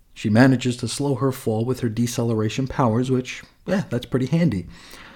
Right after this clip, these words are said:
It's worth noting that she monologues the entire way down, and, uh, <sighs> With every bo-, voice balloon, I, I think I like her just a little bit less.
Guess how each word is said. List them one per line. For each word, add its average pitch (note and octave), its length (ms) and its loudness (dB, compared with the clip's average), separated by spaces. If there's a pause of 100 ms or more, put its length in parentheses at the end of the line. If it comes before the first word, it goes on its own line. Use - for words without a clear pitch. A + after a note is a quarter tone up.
(420)
It's - 140 -2
worth F#3+ 220 6
noting C3 380 6
that A2+ 120 2
she - 160 2
monologues A#2+ 920 2
the A2+ 120 2
entire A#2+ 380 4
way G#2+ 200 6
down, F2+ 480 -4
and, G2+ 320 -6
uh, G2+ 260 -2 (1120)
<sighs> - 380 -4
With C#3 140 0
every C#3+ 280 2
bo-, C3 280 -2
voice C#3+ 260 2
balloon, C#3 320 0
I, A#2+ 240 2
I - 20 0
think B2 220 0
I A#2+ 60 2
like A2 300 0
her A#2 140 0
just E3+ 300 -8
a F3+ 60 -8
little D3 360 -4
bit A2 340 -8
less. - 460 -14